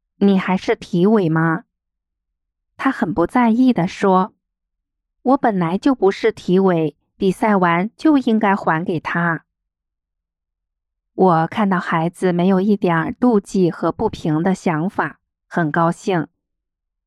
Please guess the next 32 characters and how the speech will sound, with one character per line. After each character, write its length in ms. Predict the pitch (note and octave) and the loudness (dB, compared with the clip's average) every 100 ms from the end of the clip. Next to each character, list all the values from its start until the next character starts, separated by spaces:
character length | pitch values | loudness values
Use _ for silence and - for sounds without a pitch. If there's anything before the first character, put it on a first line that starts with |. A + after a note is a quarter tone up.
| _ _ _ _ | _ _ _ _
这 120 | C#4 | 0
么 140 | B3 | 2
纯 320 | F#3+ - F3 F3 | 0 -2 -4 0
真 220 | A3 A3 | 0 0
的 100 | G#3 | -2
孩 300 | - D3+ D3+ | -4 -4 -4
子， 320 | - F3 - _ _ _ | -2 -2 -2 _ _ _
完 200 | F3 F3 | -2 0
全 200 | - F3 | 0 -2
是 300 | - G#3 F3 | -2 -2 -2
受 300 | - A#3 G3+ | -2 0 2
益 260 | G#3+ G3+ | 2 0
于 220 | D#3 D#3+ E3 | 2 0 0
大 300 | - G#3 F3 | -2 -2 -2
法。 520 | - D3 - C#3+ - _ _ _ _ _ _ _ _ _ _ _ _ _ _ _ _ | -4 -8 -6 -10 -10 _ _ _ _ _ _ _ _ _ _ _ _ _ _ _ _
只 180 | - A#3+ | 0 2
有 180 | B3+ A3 | 4 2
几 200 | - E3+ | 2 2
岁 260 | - A#3+ | 2 2
的 100 | G3+ | 2
孩 320 | F#3+ - E3 | 0 -2 0
子， 320 | E3+ - F#3 - _ _ _ - | 0 0 0 -2 _ _ _ 2
面 200 | C#4+ B3 | 4 4
对 140 | B3 | 4
荣 340 | G3 F#3 D#3+ | 4 2 2
誉 360 | F#3+ A#3+ G#3+ - _ | 2 4 2 0 _
不 140 | - A3+ | -2 0
张 340 | - G3+ G#3+ | 0 2 2
扬、 380 | F#3+ D#3 D#3+ F#3 - | 2 0 0 -4 -4
不 140 | G#3 | -2
骄 220 | F#3 F#3+ F3+ | 0 2 2
傲， 400 | - G3 D#3+ | 2 2 0